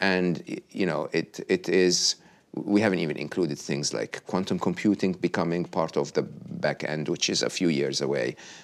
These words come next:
Um, you know, we haven't included any other new breakthrough. Uh, we're just pouring more resources on the existing break-, breakthrough.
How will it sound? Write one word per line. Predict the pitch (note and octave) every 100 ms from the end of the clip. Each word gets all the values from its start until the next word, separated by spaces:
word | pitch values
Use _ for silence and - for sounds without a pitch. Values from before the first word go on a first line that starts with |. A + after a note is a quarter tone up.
| - -
Um, | C2+ A#1+ - -
you | D2+
know, | A1+ G#1 G1+ C#2
we | D2
haven't | D#2+ C2+ C#2 C#2
included | D2+ E2+ D#2+ D2 C#2 -
any | E2 F2
other | F#2+ F#2+ F#2+
new | F2+ F2+ A2
breakthrough. | F#2 E2+ - - - A#2 A2+ - - - _
Uh, | - A#1+
we're | D#2+
just | - D#2 -
pouring | F#2+ E2+ C2+ D2
more | C#2 C#2+ - -
resources | D2+ D2 E2+ F2 - D2
on | C2+
the | A#1+
existing | - - D2 - B1+
break-, | - - - -
breakthrough. | C2+ - - E2 B1